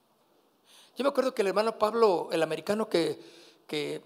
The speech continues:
ya falleció, que estaba, era como el misionero, como el, el consejero de casa de oración, él dijo, Chuy, me dijo, y nos dijo, el problema que va a tener la iglesia en los últimos tiempos,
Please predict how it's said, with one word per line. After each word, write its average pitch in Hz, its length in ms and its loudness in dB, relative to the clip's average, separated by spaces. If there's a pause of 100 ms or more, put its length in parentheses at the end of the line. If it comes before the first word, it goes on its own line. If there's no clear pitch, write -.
(140)
ya 175 180 2
falleció, 196 560 4
que 180 120 2
estaba, 208 400 0 (200)
era 220 180 2
como 190 180 -2
el 175 60 0
misionero, 180 540 -2
como 170 160 -2
el, 156 200 -4 (380)
el 151 380 0
consejero 170 600 0
de 170 260 -4
casa 185 240 0
de 185 60 4
oración, 196 380 0 (360)
él 180 180 2
dijo, - 880 4 (120)
Chuy, 220 260 4
me 160 160 0
dijo, 165 400 -2
y 175 80 -2
nos 165 180 -4
dijo, 156 300 -6 (1700)
el 170 100 -8
problema 240 280 2
que 220 120 -4
va 226 60 -2
a - 20 -18
tener 240 200 -4
la 240 100 -4
iglesia 208 380 -2
en 165 60 0
los 147 140 -6
últimos 214 380 -8
tiempos, 196 480 -4